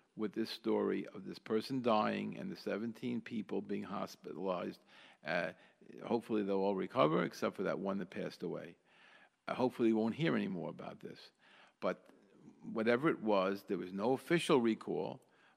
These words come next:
but the Consumer Reports suggest that you don't eat it, what you had in your freezer.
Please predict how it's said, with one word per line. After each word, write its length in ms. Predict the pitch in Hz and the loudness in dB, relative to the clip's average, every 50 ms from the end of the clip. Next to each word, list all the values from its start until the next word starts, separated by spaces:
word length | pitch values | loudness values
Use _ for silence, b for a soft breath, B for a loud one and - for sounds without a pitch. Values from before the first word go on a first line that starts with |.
| _ _ | _ _
but 180 | 101 95 101 - | 2 2 2 0
the 80 | - 120 | -2 -6
Consumer 500 | 113 98 - - - 135 135 135 139 147 | -6 -6 -8 -4 -4 -2 -2 0 0 0
Reports 560 | 156 151 - - - 104 95 98 101 - - | 0 0 -2 0 2 4 4 4 4 2 -4
suggest 600 | - - 131 127 - - 87 90 98 - - - | -6 -6 -6 -6 -6 -6 -4 -4 -4 -4 -6 -8
that 160 | 123 101 76 | -10 -8 -6
you 80 | - 113 | -6 -6
don't 320 | 113 104 98 98 110 - - - | -4 -2 -2 -2 -4 -6 -6 -2
eat 240 | - 220 233 208 | 2 2 4 4
it, 140 | 120 - - - - _ _ _ _ _ - - - 113 | 2 0 -2 -8 -20 _ _ _ _ _ -20 -20 -14 -12
what 220 | 110 98 - 110 | -12 -10 -8 -8
you 80 | - - | -8 -8
had 120 | 98 98 | -8 -6
in 80 | 107 123 | -6 -6
your 100 | 143 - | -6 -4
freezer. 460 | - 208 226 220 190 123 92 - | -2 2 4 4 4 2 0 -4